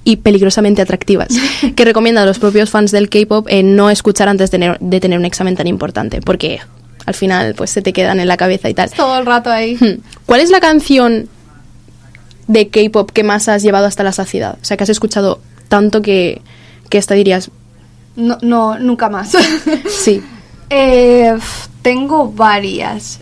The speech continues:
Speaker 2: Eh, últimamente, ya sé que esta canción no es nada actual, pero yo, para mí, sigue en mi playlist todo el rato y me la puedo escuchar cuatro veces seguidas. Es Anti-Fragile de Le Sserafim. O sea, es, es excesivamente pegadiza esa canción.
Speaker 1: Masterpiece.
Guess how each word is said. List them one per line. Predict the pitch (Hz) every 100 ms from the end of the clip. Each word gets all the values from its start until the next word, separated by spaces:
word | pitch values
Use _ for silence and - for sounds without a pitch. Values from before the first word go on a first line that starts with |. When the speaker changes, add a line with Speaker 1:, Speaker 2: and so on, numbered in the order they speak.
| -
Speaker 2:
Eh, | 247 240 226
últimamente, | 254 262 302 302 277 269 277 320 339 -
ya | 233 233 214
sé | 214 - 247
que |
esta | 262 262
canción | 240 233 240 226 220 220
no | 220 214
es | 208 220
nada | 220 214
actual, | 202 - 196 220 311
pero | 226 208
yo, | 196 214 214
para | 214 202
mí, | 202 202
sigue | - 208 208 202
en | 196
mi | 190
playlist | 196 196 196 196 196
todo | 190 185
el | 185
rato | 190 202
y |
me | 202
la | 190
puedo | 202
escuchar | - 202 196
cuatro | 196 196
veces | 196 208
seguidas. | 208 196 214 294 - - - - -
Es | 247 233 220 208 214
Anti-Fragile | 220 214 220 214 208 208 208 208 208
de | 208 208
Le | 208
Sserafim. | 208 196 220 262 403 - -
O |
sea, | - 190 - -
es, | 202 196 - - 226 - -
es | 226 - - - - - -
excesivamente | 233 - 220 - 226 240 220 220
pegadiza | 226 208 196 220
esa | 247
canción. | 214 202 - 190
Speaker 1:
Masterpiece. | 233 185 180 -